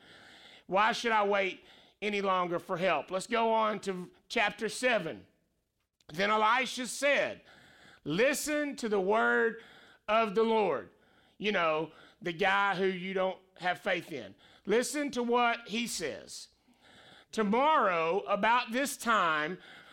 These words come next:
a measure of fine flour will be sold for a shekel." All right? "And two measures of barley for a shekel." I don't know if anybody can remember this, but if you'll go back up,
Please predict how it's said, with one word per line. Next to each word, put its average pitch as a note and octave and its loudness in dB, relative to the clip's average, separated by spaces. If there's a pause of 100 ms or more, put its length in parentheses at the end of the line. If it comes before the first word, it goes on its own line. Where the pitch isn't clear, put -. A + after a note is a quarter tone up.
(140)
a G#3+ 2
measure B3 0
of B3+ -2
fine B3 2
flour F3 0 (360)
will A3 4
be G#3 -2
sold F3+ 2 (320)
for G#3+ 2
a G#3 -2
shekel." G#3+ -2 (840)
All D3+ -6
right? G#3+ 0 (240)
"And F#3+ -2
two D#4 0
measures A#3+ -2
of G3 -2
barley G3+ 2 (320)
for G#3+ 2
a G#3+ 0
shekel." A#3 -2 (280)
I G3 2
don't A3+ 2
know A#3+ 0
if A#3+ -4
anybody A#3+ 0
can A3 -2
remember B3 0
this, G3+ 0
but G3+ -2
if G3+ -2
you'll G3 -2
go G#3+ 0
back A#3 0
up, B3+ 2